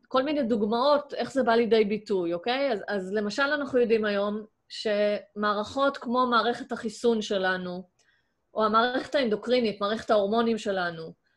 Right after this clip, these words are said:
או המיקרוביום, אפילו חיידקי המעיים שלנו, אלה מערכות שיש להם כל מיני, אה, ערוצים של תקשורת באופן ישיר עם המוח,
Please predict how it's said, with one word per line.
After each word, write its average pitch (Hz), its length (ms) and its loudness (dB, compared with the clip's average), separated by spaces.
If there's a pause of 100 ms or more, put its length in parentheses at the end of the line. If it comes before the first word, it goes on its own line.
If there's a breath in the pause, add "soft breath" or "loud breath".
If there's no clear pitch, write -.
(320)
או 247 140 6
המיקרוביום, 247 920 2
אפילו 240 300 -2
חיידקי 202 400 -2
המעיים 254 800 -2
שלנו, 226 600 -2 (560 loud breath)
אלה 285 220 4
מערכות 247 920 2 (120)
שיש 233 500 0
להם 285 160 0
כל 262 180 0
מיני, 269 580 -2
אה, 247 260 4
ערוצים 247 800 0
של 226 220 0
תקשורת 233 840 0 (280)
באופן 247 360 0
ישיר 220 320 2
עם 214 160 2
המוח, 190 580 -2